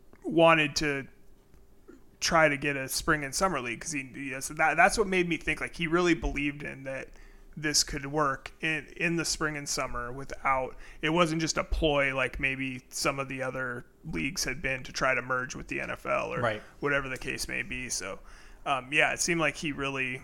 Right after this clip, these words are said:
Speaker 1: really wanted to, wanted to just give us more football, which is awesome.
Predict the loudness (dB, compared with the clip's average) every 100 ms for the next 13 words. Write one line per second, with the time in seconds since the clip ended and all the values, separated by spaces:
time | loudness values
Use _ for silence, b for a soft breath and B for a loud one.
0 | -16 -6 0 0 0 -4 -4 -8 -12 -12
1 | -6 -4 -4 -6 -6 -6 0 2 2 -4
2 | -14 -16 2 4 6 2 -4 -4 -2 -2
3 | -4 -8 -12 -12 -8 -6 -6 -6 -8